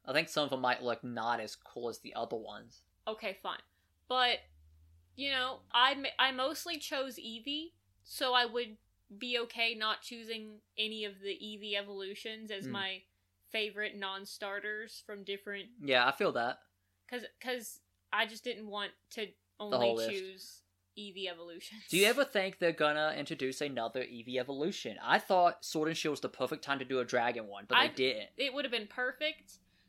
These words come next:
Speaker 2: There are so many cool concept arts of, like, every Eevee type
Speaker 1: Yeah, like
Speaker 2: that's not already there, like,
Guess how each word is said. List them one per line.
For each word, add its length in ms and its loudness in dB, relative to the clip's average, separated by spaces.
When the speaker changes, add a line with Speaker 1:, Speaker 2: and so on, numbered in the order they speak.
Speaker 2:
There 260 2
are 140 0
so 260 -4
many 220 -6
cool 240 -6
concept 640 -4
arts 360 -4
of, 160 -8
like, 340 -4
every 760 0
Eevee 440 -8
type 460 -2
Speaker 1:
Yeah, 220 8
like 240 4
Speaker 2:
that's 100 -12
not 260 0
already 640 0
there, 460 2
like, 400 -2